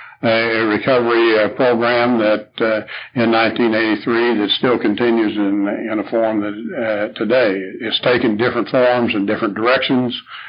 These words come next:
uh, over the period of the last twenty years, but, uh, we've provided an environment that has allowed a lot of people to, uh, to, uh, get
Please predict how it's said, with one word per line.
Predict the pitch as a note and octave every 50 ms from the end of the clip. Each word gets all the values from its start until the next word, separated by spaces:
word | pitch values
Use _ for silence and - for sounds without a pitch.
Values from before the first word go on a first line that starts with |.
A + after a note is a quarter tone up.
| - - - - -
uh, | - B2+ B2 A#2+ A#2 A#2 A2+ A2 A#2 B2
over | A#2+ A#2+ A#2+ A#2+ A#2 A#2 G#2+ G#2
the | -
period | - C3+ B2 A#2+ A#2+ A#2 A2+
of | A#2 A2
the | A2
last | A2 A2 A2+ A#2 A2+ -
twenty | - B2+ A#2+ A#2 A#2
years, | A2+ A2 A2+ A#2 A2+ A2+ A#2+ A2+ A2+ - D3 A#2 G#2+ G#2+
but, | G#2 G#2 G#2 G2+ G#2 - - _ _ - -
uh, | G#2+ G2+ F#2+ - - - - - - - - - - - A#2+ A#2+
we've | A#2+ A#2+ A#2 A#2+ -
provided | C3 A#2+ G#2+ A#2 B2 B2 B2+ B2 A#2+ A2+
an | A#2 A2+ A2
environment | G#2+ G2+ G2+ A#2+ B2+ C3+ C3 A#2 A2 G#2+ G#2+ G#2 -
that | A2+ G2+
has | G2+ G2
allowed | G2 G2+ A2 A2 A2 A2 G#2+
a | G2+ G2+
lot | G#2 A2 A#2
of | A2+ A2
people | - B2+ A#2 A2+ - A#2 A2 A2 G#2+ G#2+ G2
to, | G#2 - A2 G2+ G2 G2 G2 F#2+ F#2+ F#2+
uh, | G2 - - - - - - - _ - -
to, | A#2+ A2+ A2+ A2 G#2+ G#2+ G2+
uh, | G2 G2+ G#2
get | G2+ G#2 A#2 G#2